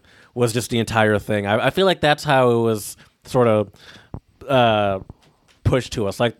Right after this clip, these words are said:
like, there was never a point where, where food was just, like, a easy to come by. Like, like, that was,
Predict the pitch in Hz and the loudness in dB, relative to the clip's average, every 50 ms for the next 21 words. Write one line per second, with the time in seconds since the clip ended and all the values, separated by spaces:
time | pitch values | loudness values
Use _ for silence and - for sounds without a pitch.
0 | _ - - - - - 131 135 - 156 147 143 123 117 139 143 143 135 135 131 | _ -20 -20 -14 -4 0 0 2 2 2 2 2 2 0 0 2 2 2 2 2
1 | 123 - - - 123 113 113 110 104 110 110 107 107 104 104 101 101 95 - _ | 0 0 0 -2 -2 0 -2 -2 -2 0 0 2 2 0 0 0 -2 -4 -6 _
2 | _ _ _ _ _ _ _ _ _ _ _ _ _ _ _ - 113 120 117 113 | _ _ _ _ _ _ _ _ _ _ _ _ _ _ _ -2 2 4 4 6
3 | 110 107 107 107 95 - _ _ - 143 135 127 123 113 113 113 104 98 - - | 6 6 4 2 0 -4 _ _ -2 0 2 2 4 4 2 2 0 0 -2 -4
4 | 110 - - 113 107 101 98 - 98 95 95 92 92 113 110 104 92 110 101 101 | -4 -2 -2 0 0 0 0 0 0 -2 -2 -2 -2 -2 -2 0 0 -2 -2 -4
5 | - - 113 107 98 95 95 90 92 101 110 117 117 117 117 113 131 123 120 117 | -4 -4 -4 -2 0 0 0 0 0 0 0 0 0 0 0 2 2 2 2 0
6 | 110 98 | -2 -6